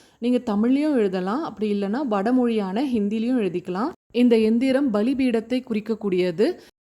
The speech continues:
கோவில் நுழைவு வாயிலுக்கும் கொடிமரத்துக்கும் நடுவில் இருக்கக்கூடியது தான் இந்த பலிபீடம். கோவில்ல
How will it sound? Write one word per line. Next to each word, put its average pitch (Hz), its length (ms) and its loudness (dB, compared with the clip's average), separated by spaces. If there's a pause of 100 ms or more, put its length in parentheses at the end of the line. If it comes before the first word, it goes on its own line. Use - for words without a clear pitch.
(140)
கோவில் 254 440 4
நுழைவு 247 380 2
வாயிலுக்கும் 214 640 -2
கொடிமரத்துக்கும் 240 800 0
நடுவில் 233 420 0
இருக்கக்கூடியது 185 680 0
தான் 220 160 -2
இந்த 214 200 0
பலிபீடம். 190 580 0 (460)
கோவில்ல 262 420 2